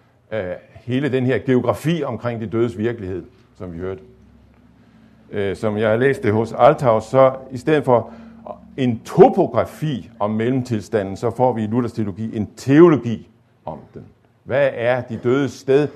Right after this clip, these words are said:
Det er i Guds ord. Det er et andet sted end alle de her bjergelandskaber, vi har i Dantes guddommelige kom-, komedie. Øh,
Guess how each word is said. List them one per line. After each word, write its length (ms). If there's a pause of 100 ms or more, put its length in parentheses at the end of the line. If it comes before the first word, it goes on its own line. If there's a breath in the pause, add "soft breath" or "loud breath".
(140)
Det 260
er 100
i 140
Guds 320
ord. 480 (960)
Det 80
er 40
et 60
andet 200
sted 240 (500)
end 80
alle 180
de 80
her 240 (520)
bjergelandskaber, 880
vi 100
har 340
i 80
Dantes 500
guddommelige 500
kom-, 260
komedie. 380 (1160 soft breath)
Øh, 640